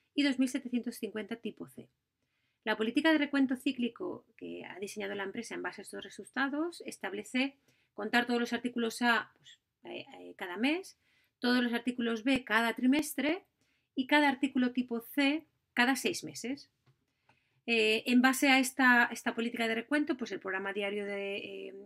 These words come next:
de recuento supondrá contar veinticinco artículos, eh, al día,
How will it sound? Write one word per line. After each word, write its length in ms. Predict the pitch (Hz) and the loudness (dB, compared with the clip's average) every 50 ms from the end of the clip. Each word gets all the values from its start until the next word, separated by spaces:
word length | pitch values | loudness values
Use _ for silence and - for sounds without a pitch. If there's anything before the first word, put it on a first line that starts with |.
| 202 214 - - | -16 -18 -16 -14
de 100 | 214 202 | -12 -10
recuento 600 | 202 208 - 233 254 269 262 262 294 320 359 - _ _ - - - - - | -10 -6 -2 2 4 4 4 4 2 0 0 -2 _ _ -20 -20 -20 -18 -10
supondrá 560 | - - - - 214 208 214 214 233 240 247 | -8 -6 -4 -4 -2 0 2 2 2 2 0
contar 380 | - 220 220 - 240 247 240 | -2 -4 0 2 2 2 2
veinticinco 440 | 208 202 185 190 - - 196 - 196 | 0 -4 -6 -8 -10 -12 -10 -8 -8
artículos, 640 | 185 - - 208 - - 196 196 196 196 - - - - | -8 -8 -8 -12 -10 -8 -6 -6 -6 -8 -10 -12 -16 -16
eh, 300 | - 190 185 185 185 - - | -14 -12 -10 -10 -10 -10 -10
al 300 | - 196 196 196 190 196 | -6 -4 -4 -4 -4 -2
día, 320 | 220 247 247 269 302 330 | 2 2 4 4 4 2